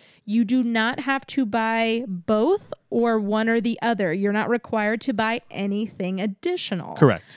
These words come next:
Speaker 2: You're not required it at all. You can just go to Disney and use the Disney Freeney and use it to kind of navigate your day at the parks,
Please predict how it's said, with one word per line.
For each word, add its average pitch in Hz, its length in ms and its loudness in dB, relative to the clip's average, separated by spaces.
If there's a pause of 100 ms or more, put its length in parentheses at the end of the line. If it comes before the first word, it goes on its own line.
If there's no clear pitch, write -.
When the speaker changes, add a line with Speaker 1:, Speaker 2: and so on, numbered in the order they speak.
Speaker 2:
You're 127 100 0
not 185 120 4
required 170 380 6
it 131 200 0
at 127 240 -2
all. 98 320 -4 (140)
You 127 240 2
can 151 160 4
just 139 260 2
go 143 160 6
to 170 80 6
Disney 175 580 4
and 123 300 -2
use 151 580 6
the 139 480 4
Disney 151 300 2
Freeney 160 480 0 (340)
and 139 380 0
use 143 320 4
it 143 120 2
to 147 260 4
kind 147 200 4
of 131 280 2
navigate 143 500 2
your 160 100 8
day 135 200 4
at 147 60 2
the 156 60 0
parks, 147 400 2